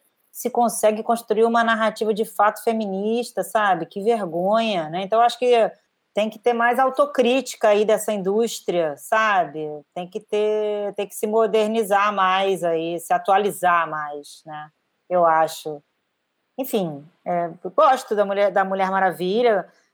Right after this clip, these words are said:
mas gosto tanto dos momentos que ela se posiciona que me incomoda que ela não se posicione mais.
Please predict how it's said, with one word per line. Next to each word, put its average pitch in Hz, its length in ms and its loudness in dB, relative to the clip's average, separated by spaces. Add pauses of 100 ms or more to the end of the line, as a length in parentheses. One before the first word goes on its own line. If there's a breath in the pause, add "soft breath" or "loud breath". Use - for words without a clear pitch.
mas 214 260 0
gosto 247 320 0
tanto 302 360 -4
dos 285 120 -4
momentos 262 360 -2
que - 80 -4
ela 240 120 2
se 233 120 -14
posiciona 226 1040 -2 (140)
que 247 160 -8
me 262 480 -4
incomoda 247 640 2
que 254 80 -4
ela 254 160 2
não 247 100 -2
se 247 140 -10
posicione 240 500 -2
mais. 165 640 -2